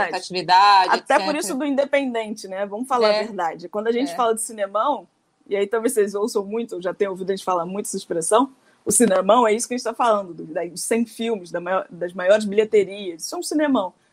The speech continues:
Speaker 2: Quase to-, <laughs> quase os outros dois terços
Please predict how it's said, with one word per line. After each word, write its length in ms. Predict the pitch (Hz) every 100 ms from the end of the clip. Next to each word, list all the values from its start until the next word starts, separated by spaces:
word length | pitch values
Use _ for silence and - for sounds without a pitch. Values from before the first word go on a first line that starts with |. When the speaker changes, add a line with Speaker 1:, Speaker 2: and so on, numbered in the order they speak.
| _ _ _ _
Speaker 2:
Quase 320 | - 415 285
to-, 80 | -
<laughs> 420 | - - 226 -
quase 320 | - 269 392 294
os 140 | 233
outros 240 | 254 269
dois 300 | 214 226 233
terços 420 | - 208 302 220